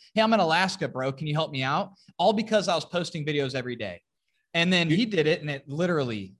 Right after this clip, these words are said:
Speaker 1: like, overnight.
Speaker 2: So we're
Speaker 1: Yeah.
Speaker 2: chasing attention. Do you know when I first realized Facebook was, like, a big lead source? It's twenty eleven, and we were crushing short sales at that time. This is, like,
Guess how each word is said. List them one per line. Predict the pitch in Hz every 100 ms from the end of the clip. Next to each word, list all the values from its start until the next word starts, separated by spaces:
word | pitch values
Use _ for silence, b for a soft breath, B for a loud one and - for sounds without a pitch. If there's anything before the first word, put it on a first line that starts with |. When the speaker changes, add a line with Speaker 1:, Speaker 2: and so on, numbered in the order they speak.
| _
Speaker 1:
like, | 123 113 - _ _
overnight. | 143 131 117 90 _ _ -
Speaker 2:
So | -
we're | 143
Speaker 1:
Yeah. | -
Speaker 2:
chasing | 185 - 156
attention. | 117 139 139 110
Do | 135
you |
know | 196
when | 202
I | 151
first | 135 131 -
realized | 117 110 104 -
Facebook | 104 - 104
was, | 98 92
like, | 85 87
a | 87
big | 98 95 95
lead | 98 101
source? | - 95 87 - b b b b
It's | -
twenty | 151 151 143 139 131 127 123 120
eleven, | 104 110 117 98 95 104
and | - 104
we | 110
were | - -
crushing | - 123 - 110
short | 113 110 -
sales | 95 92
at | 87
that | 82
time. | 95 85 85
This | 95 -
is, |
like, | 92 90